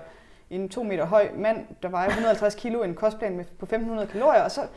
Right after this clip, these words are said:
så er der også lidt balance i sådan, du ved, det er jo ikke, fordi der er noget i vejen med i sig selv at ville spise sundere eller vide mere om kost.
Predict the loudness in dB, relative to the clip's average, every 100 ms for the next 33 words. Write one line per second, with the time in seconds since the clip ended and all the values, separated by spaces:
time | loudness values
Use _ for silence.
0 | -18 -4 0 0 0 -4 -4 -2 -2 -2
1 | -4 -6 -6 -4 -2 -2 -2 -2 -2 0
2 | 0 0 -2 -2 -4 -6 -8 -8 -6 -6
3 | -6 -8 -8 -8 -8 -2 -2 0 -2 -4
4 | -4 -6 -4 -4 -4 0 -2 -2